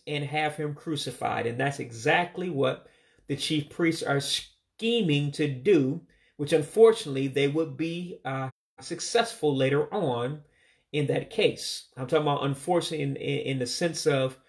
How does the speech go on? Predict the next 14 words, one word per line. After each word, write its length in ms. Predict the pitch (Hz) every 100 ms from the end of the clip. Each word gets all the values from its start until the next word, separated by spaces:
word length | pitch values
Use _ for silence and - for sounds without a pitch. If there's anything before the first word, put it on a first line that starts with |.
| _ _
that 100 | -
they 100 | 135
put 200 | 123 -
an 80 | 143
i-, 240 | - 160 160
innocent 360 | 165 160 156 143
man 280 | 147 147
to 120 | 143 135
his 180 | 120
death, 380 | 117 113 196 180
but 140 | 135 -
fortunate 420 | - 170 156 131
for 200 | - -
us, 400 | 160 123 - -